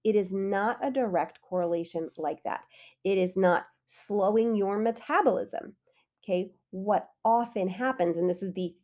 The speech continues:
yes part of the answer, is that you now have a whole bunch of symptoms, of hurdles that you are dealing with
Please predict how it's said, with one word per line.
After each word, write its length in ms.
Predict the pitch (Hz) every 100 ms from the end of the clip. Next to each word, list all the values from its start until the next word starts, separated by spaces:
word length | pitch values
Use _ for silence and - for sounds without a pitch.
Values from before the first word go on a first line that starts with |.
| _
yes 520 | 180 202 269 349 -
part 280 | - 175 170
of 100 | 165
the 240 | 165 -
answer, 400 | 139 - 214 247 - - - _
is 260 | 220 214 190
that 300 | 196 185 -
you 240 | 180 220
now 220 | 277 196 175
have 240 | 175 170
a 40 |
whole 520 | 160 - 330 392 415 330
bunch 460 | 180 202 214 240 -
of 160 | 170 165
symptoms, 720 | - - 220 214 - 117 - -
of 160 | 175 - _
hurdles 380 | 240 196 147 -
that 140 | 175
you 180 | 185 190
are 120 | 160
dealing 480 | 160 - 180 202 240
with 220 | 277 320